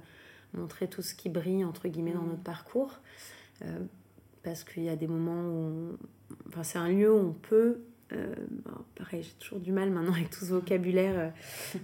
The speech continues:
Speaker 1: de l'empathie et tout, mais, euh, on peut être vulnérable et se le dire et ça va.
Speaker 2: Mm.
Speaker 1: Et, euh, et c'est l'envie de vendre.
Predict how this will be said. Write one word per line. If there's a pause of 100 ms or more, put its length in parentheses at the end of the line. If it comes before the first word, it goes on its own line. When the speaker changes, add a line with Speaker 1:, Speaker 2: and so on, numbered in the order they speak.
(100)
Speaker 1:
de
l'empathie
et
tout,
mais,
euh, (140)
on
peut
être
vulnérable
et
se
le
dire
et
ça
va. (220)
Speaker 2:
Mm. (420)
Speaker 1:
Et,
euh,
et
c'est
l'envie
de
vendre.